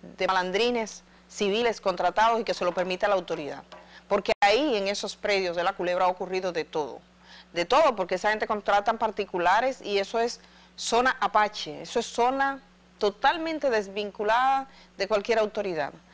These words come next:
Ahí manda, el imperio que manda es el de las armas que tiene esa gente. Entonces eso es inaceptable. Y aquí decía la campesina que estuvo acá, la mujer venida del campo, ella dijo, "¿de quiénes son la estampa de las vacas que están ahí? Busquen el video". Yo no la puedo repetir porque yo no he visto la esta-, no he visto las vacas,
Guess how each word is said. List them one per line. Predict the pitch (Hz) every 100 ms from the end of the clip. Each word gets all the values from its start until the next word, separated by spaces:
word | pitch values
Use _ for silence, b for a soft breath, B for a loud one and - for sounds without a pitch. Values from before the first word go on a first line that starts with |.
| B B
Ahí | 175 202 254
manda, | 262 277 285
el | 220
imperio | 202 196 247 294
que | 277 226
manda | 247 294 277 202
es | 202 202
el | 220 208 185
de |
las | 180 180
armas | 202 214 214 -
que | -
tiene | 170 165
esa | 170 160
gente. | 151 180 - - - B B B
Entonces | - 226 294
eso | 247
es | 240
inaceptable. | 226 214 196 - 143 156
Y | 208
aquí | 226 294
decía | 339 349 285 269
la | 311 185
campesina | 170 170 170 175 165 202
que | 226
estuvo | - 180
acá, | - - 202
la | 240 185
mujer | - - -
venida | 165 170 196
del | 220 233
campo, | 285 277 294 294 320 - B B B B B
ella | - 180 214
dijo, | 226 254 226 277 311 - - _ B B B B -
"¿de | 185 214
quiénes | - 226 262
son | - 254 254
la |
estampa | 247 - 233 247
de | 254
las | 226
vacas | 202 220 233 247
que | 202
están | 196 220
ahí? | 226 262
Busquen | 208 -
el | 226 226
video". | 208 214
Yo | 180 208
no |
la | 240
puedo | 240 247
repetir | 240 240 247
porque | 220 190
yo | 185
no | 202
he |
visto | 202 202
la | 185
esta-, | 175 - 185
no | 185
he |
visto | 185 185
las | 165 165
vacas, | 233 - -